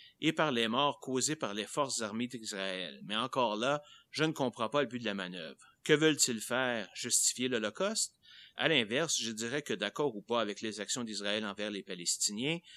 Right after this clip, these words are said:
et je ne le suis vraiment pas, je peux au moins comprendre leur motivation pour réagir de façon si décisive à la moindre provocation à cause de l'Holocauste. Ils n'acceptent pas les menaces de leur destruction par les autres nations.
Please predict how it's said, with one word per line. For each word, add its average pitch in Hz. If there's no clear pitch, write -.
et 135
je 120
ne 123
le 110
suis 117
vraiment 95
pas, 151
je 139
peux 165
au 160
moins 165
comprendre 143
leur 113
motivation 110
pour 107
réagir 107
de 107
façon 110
si -
décisive 120
à 104
la 95
moindre 117
provocation 104
à 123
cause 135
de 107
l'Holocauste. 95
Ils 156
n'acceptent 131
pas 131
les 135
menaces 117
de 113
leur 104
destruction 117
par 104
les 98
autres 113
nations. 92